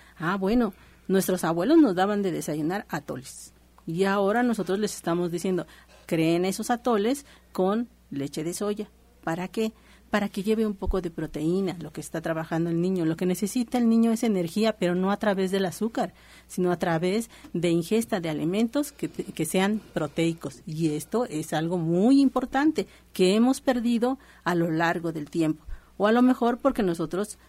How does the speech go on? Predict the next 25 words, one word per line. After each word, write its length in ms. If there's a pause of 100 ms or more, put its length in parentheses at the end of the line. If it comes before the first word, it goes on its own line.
(160)
pues, 160
crecimos, 840 (500)
no 220
mi, 180
no 160
mi 100
caso, 400
pero, 300 (480)
este, 580 (320)
crecieron 600 (120)
con 200
esa 320
parte 420
de 180
leche 460 (320)
y 300
cereales, 800
obviamente, 600 (240)
harinados 720
con 160
lo 100
que 100
es 40
la 180
parte 440